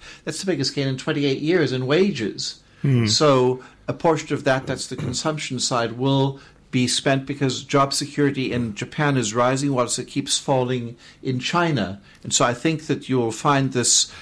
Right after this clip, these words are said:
Speaker 1: when I say excess demand for goods, it's not that too much money is chasing too few goods because there's still a lot of slack in the system,
Speaker 2: Mm.
Speaker 1: but it's all on the right track, let's put it like that.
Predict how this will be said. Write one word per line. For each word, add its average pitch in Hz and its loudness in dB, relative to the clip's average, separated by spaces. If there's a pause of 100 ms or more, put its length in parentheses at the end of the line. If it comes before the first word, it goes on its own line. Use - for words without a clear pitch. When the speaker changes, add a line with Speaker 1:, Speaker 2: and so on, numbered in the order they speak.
(140)
Speaker 1:
when 117 -4
I 117 2
say 123 4
excess 143 2
demand 117 -2
for - -10
goods, 110 -4
it's 113 0
not 135 2
that - -8
too - -8
much 120 -2
money 117 -4
is 104 -6
chasing 113 -2
too 117 -6
few 113 -6
goods 127 2
because 117 -6
there's 110 0
still 127 2 (220)
a 117 -2
lot 117 2
of 113 -4
slack - 0
in 113 -4
the 104 -6
system, 120 4
Speaker 2:
Mm. - 0
Speaker 1:
but 123 0
it's - -2
all 139 2 (260)
on 135 6
the 127 2
right 110 0
track, 107 -2
let's 113 -6
put 120 -6
it 101 -10
like 101 -8
that. 101 -6